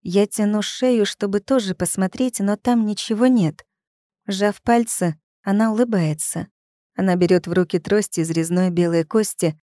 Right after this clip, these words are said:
обвешанную какими-то амулетами, что звенят при малейшем движении. "Если захочешь снова позвать меня, советую обзавестись чем-то, что может представлять из себя ценность". Она уходит,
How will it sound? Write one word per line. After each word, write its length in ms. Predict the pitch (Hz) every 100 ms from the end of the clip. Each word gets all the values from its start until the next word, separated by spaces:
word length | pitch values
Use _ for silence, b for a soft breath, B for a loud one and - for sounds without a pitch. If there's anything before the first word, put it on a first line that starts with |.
| _
обвешанную 680 | - 165 202 226 220 196 196
какими-то 600 | - 196 226 220 202 190
амулетами, 580 | 196 226 220 160 156 160
что 240 | 156 -
звенят 420 | 165 160 180 214 -
при 120 | 170
малейшем 520 | 175 196 190 - 165
движении. 720 | 165 214 208 175 160 160 160 - _ _ _ _ -
"Если 460 | 208 269 - 240
захочешь 720 | 240 233 226 226 226 214 202
снова 400 | - 214 214 208
позвать 520 | 202 202 202 240 277 -
меня, 400 | 170 165 160 160 _ _ _ _
советую 520 | - 196 262 277 277
обзавестись 680 | 240 233 247 - - 269 -
чем-то, 460 | - 196 226 247 254
что 220 | - 180
может 340 | 170 110 226
представлять 640 | 220 233 - 220 180 180 -
из 120 | -
себя 340 | - 175 165
ценность". 880 | - - 170 165 165 165 156 - - _ _ _ _
Она 300 | - 175 185
уходит, 540 | 190 - 277 208 156